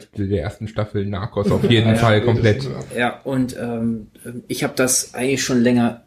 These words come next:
Speaker 1: über. Also ich klick da schon gar nicht mehr rein und guck mir das gar nicht mehr an. Ich hab jetzt hier bei Dope,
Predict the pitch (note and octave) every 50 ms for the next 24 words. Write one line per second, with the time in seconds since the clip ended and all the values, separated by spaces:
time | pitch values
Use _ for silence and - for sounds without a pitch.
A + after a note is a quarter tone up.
0 | _ - B2+ A#2 G#2 A2 G#2 G2+ - - - B2 A#2 G2 G#2+ - - - C#3 B2
1 | - - A#2 A#2 - B2 A#2+ A#2+ B2 B2 B2 B2 A#2 - B2 A#2+ A2 A2 A#2+ B2
2 | B2+ C3 A2+ A2+ - - A#2+ B2 C3 B2 B2 A#2 - - A#2+ A#2+ A#2+ A2+ - A#2+
3 | F#2 G#2+ B2 C#3 - - - - - - - - D#3+ C3 C#3 D3 C3+ - - -
4 | - G3 G3 F3+ D#3+ C#3+ C3+ - D#3+ F3 G3+ G3+ - -